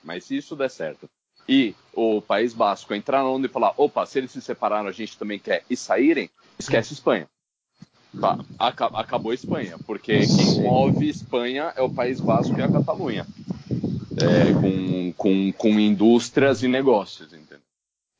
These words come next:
Speaker 2: Bom, nó-, nós estávamos falando sobre, sobre o euskera, né? Você
Speaker 1: Uhum.
Speaker 2: imagina uma realidade onde você tem, eh, cada vilarejo, quase que um idioma particular. Eh,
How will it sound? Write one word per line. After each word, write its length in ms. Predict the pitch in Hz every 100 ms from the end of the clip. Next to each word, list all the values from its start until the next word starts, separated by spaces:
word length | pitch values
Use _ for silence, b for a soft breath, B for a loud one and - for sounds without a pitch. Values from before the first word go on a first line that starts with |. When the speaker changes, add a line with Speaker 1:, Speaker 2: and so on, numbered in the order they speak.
| - - _ _ _ _ _ _ _ _ _ _ _ -
Speaker 2:
Bom, 140 | -
nó-, 120 | 165
nós 180 | 175 170
estávamos 320 | 190 175 165
falando 340 | 170 156 160 139
sobre, 800 | - 151 139 135 131 127 123 78
sobre 320 | - 151 139
o 80 | 147
euskera, 520 | 131 - - 127 110 104
né? 160 | 147 - B B -
Você 120 | 190 214
Speaker 1:
Uhum. 40 |
Speaker 2:
imagina 360 | 185 123 143 151
uma 100 | 147
realidade 460 | 170 147 175 170
onde 180 | 180 156
você 300 | 156 156 156
tem, 340 | - 143 131 - _ _ _
eh, 380 | 151 143 139 131 104 175 -
cada 260 | 233 208
vilarejo, 920 | 151 180 165 175 233 240 214 226 214 - - -
quase 340 | 240 269 202
que 120 | 190
um 100 | 208
idioma 360 | 185 143 170 156
particular. 580 | 165 156 - 139 127 120
Eh, 920 | - - - - - - - -